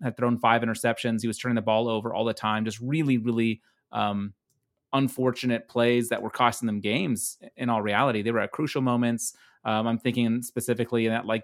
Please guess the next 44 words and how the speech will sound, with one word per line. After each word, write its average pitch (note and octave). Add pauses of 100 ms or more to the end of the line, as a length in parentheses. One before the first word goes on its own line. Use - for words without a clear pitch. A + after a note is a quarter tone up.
(140)
that A2
Kansas A2+
State A2+
game. A#2 (400)
Uh, A2
but C#3+ (100)
in D3+
his D3+
last D3
four, D3+
he's B2+
only C#3
thrown C#3
one A#2+
pick. C3
He's B2+
really A#2
been A#2+
dynamic. A2
Their B2
offense A#2
has A2
just -
been A2 (340)
in B2+
cruise C3+
control. A#2
Like A#2
you B2
said, C#3
they B2
can D3
do B2
just C#3+
about A2+
anything. A2 (460)
And C#3
I D#3+
do C#3+
agree C3
with G3+
you. A#2
I C3
think D3